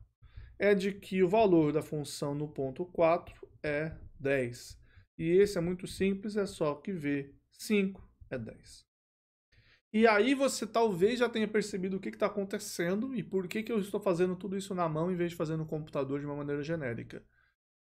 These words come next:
Não fiz de uma maneira genérica, por quê? Porque não tem uma maneira genérica simples de fazer pra tudo que existia de equação diferencial. Eu meio que tô olhando o problema, discretizando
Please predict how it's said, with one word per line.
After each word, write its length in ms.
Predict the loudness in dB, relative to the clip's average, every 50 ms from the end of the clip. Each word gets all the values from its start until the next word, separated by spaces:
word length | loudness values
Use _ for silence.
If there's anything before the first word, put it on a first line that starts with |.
| _ _ _ 2
Não 240 | 6 8 8 8 6
fiz 280 | 2 0 0 0 2 2
de 40 |
uma 100 | 2 2
maneira 320 | 2 2 0 0 2 0 2
genérica, 460 | 0 0 0 2 0 0 0 -4 -10
por 220 | -4 -4 -4 -2
quê? 260 | -2 -2 -4 -4 -4 -6 _ _ _ _
Porque 280 | _ _ _ -6 -2 0
não 280 | 0 2 0 0 -2 -4 -6 -14 _ -2
tem 320 | 0 2 2 2 2 0
uma 140 | 0 0 0
maneira 380 | 0 0 0 2 2 2 2
genérica 580 | 0 0 -2 0 2 2 2 2 0 -2 -6 -8
simples 460 | -6 -6 -4 -2 -2 -2 -2 -4 -4
de 100 | -4 -4
fazer 680 | -4 -2 -2 -2 -2 -4 -4 -4 -2 -2 -2 -4 -8 -10 -14 _ -8
pra 140 | -8 -8
tudo 520 | -8 -8 -10 -8 -6 -6 -6 -6 -10 -12 -12 -10
que 80 | -8
existia 540 | -8 -6 -6 -8 -12 -14 -14 -10 -8 -6 -6
de 80 | -6 -6
equação 360 | -8 -8 -10 -10 -8 -8 -8
diferencial. 640 | -8 -8 -10 -10 -10 -10 -10 -12 -12 -12 -14 -14 -20 -20 _ _ _ _ _ _ _ _ 4
Eu 260 | 6 6 6 6 4
meio 220 | 0 2 2 2 2
que 80 | 2
tô 80 | 0 2
olhando 240 | 2 4 4 2 0
o 60 | 0
problema, 500 | 0 0 2 2 0 0 -2 -2 -4 -6
discretizando 600 | -8 -10 -12 -12 -10 -8 -6 -6 -6 -6 -8